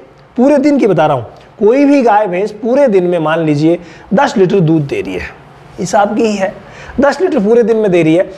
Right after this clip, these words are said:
तो दस लीटर दे रही है तो उसे आपको पाँच किलो दाना मिश्रण देना चाहिए, जिसमें से ढाई किलो सुबह और ढाई किलो शाम को हो गया। कई भाई दो किलो सुबह देते हैं,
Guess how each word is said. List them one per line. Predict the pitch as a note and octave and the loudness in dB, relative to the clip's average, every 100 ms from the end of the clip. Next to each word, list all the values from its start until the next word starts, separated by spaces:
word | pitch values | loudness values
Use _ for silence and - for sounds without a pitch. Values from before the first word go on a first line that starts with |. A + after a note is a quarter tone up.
| - - | -12 -2
तो | |
दस | E3 C#4+ D4 | 0 0 0
लीटर | E4 B3+ A#3 | -2 0 2
दे | G#3 | 2
रही | G3 | 2
है | A#3+ | 0
तो | A#3+ | -2
उसे | F#3 F#3+ C#4 | -6 -4 0
आपको | F#3 D#3 - - - | 0 -2 -4 -8 -2
पाँच | G#3+ D4 D#4+ | 0 0 -2
किलो | - D3+ F2+ - - - - - - | -4 -6 -6 -10 -20 -20 -20 -18 -4
दाना | D#3 E3 G#3+ A3 | 0 2 2 0
मिश्रण | E3 - G#3+ | 0 -2 -2
देना | C#3+ C3+ C#3 | 0 -2 -2
चाहिए, | F3 G3 A#3+ - - G#3 | 0 2 0 -2 -6 -2
जिसमें | A#3 C4 | 0 0
से | B3+ | 0
ढाई | E3 C#3 D3+ | -2 0 0
किलो | A3+ A#3+ | 0 0
सुबह | - A#3+ A3 C#4+ - - - | -2 -2 0 0 -4 -12 -2
और | G#3 | 0
ढाई | D3 C#3 | 0 -2
किलो | C3+ G3+ C4 - - | -2 0 0 -2 -16
शाम | - E3 D#3+ D#3+ | -4 0 0 0
को | D3 | 0
हो | A2 | -2
गया। | A2+ G#2 - | -4 -6 -2
कई | G#3 B3+ | 0 2
भाई | A3 G3 | 2 2
दो | F#3 A#3 | 2 2
किलो | - C4 | 2 0
सुबह | B3+ A#3 A#3 | 0 0 0
देते | A3 A3 | 0 -2
हैं, | A3 | -4